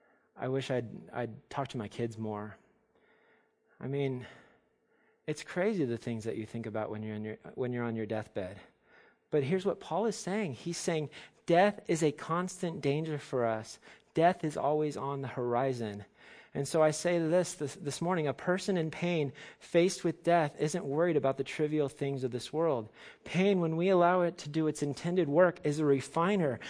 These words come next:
It's like the refiner's fire mentioned in the book of Psalms and Proverbs and Isaiah and Jeremiah and, and Malachi.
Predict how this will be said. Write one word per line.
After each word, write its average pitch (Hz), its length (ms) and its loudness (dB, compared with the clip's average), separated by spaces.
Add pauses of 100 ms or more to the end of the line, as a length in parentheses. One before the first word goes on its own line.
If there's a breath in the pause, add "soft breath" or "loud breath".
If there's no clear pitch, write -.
(160 loud breath)
It's 165 180 0
like 202 160 4
the 226 100 6
refiner's 202 680 2
fire 180 480 6
mentioned 175 520 0
in 170 340 0 (240 loud breath)
the 165 100 4
book 165 180 2
of 170 100 2
Psalms 175 600 6
and 147 160 0
Proverbs 165 540 4
and 139 260 -2
Isaiah 156 500 2
and 143 160 -2
Jeremiah 165 580 -2
and, 127 220 -4
and 135 360 -2
Malachi. 151 640 0